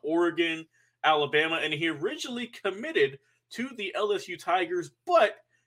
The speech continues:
he decided to flip that and go on over from Louisiana over to Texas A and M and become an Aggie. And what a great decision that was, right? Kenyon Green had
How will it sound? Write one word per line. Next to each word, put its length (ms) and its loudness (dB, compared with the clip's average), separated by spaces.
he 100 -8
decided 360 0
to 80 -4
flip 380 -2
that 280 0
and 180 -2
go 200 0
on 120 -2
over 440 -2
from 200 0
Louisiana 680 0
over 260 2
to 140 -12
Texas 440 -6
A 120 2
and 80 0
M 240 0
and 120 -2
become 320 0
an 80 -2
Aggie. 480 0
And 160 -2
what 260 -2
a 280 4
great 340 -4
decision 560 -2
that 280 -2
was, 540 -6
right? 220 -2
Kenyon 480 0
Green 440 -2
had 480 -2